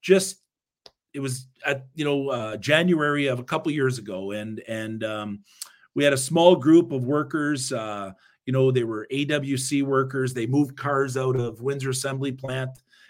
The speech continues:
And, uh, you know, they, Chrysler was getting the, the, whoever, you know, A W C was,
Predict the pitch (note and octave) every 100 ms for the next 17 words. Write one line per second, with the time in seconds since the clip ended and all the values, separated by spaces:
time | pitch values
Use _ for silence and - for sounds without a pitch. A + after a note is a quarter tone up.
0 | _ A#2 A#2 A2+ A2+ G#2+ G#2 G2 F#2+ _
1 | _ _ B2+ C3 B2+ B2+ B2+ _ _ _
2 | _ _ _ _ - C3+ D3+ D3+ _ _
3 | - E3+ F#3+ - F3 D#3+ C3 E3 D3+ C#3
4 | B2 C#3 B2+ C3+ F3 F3+ F#3 D#3 - -
5 | C#3 B2+ C#3+ D#3+ E3+ D#3 C3+ - D3+ C#3+
6 | B2+ B2+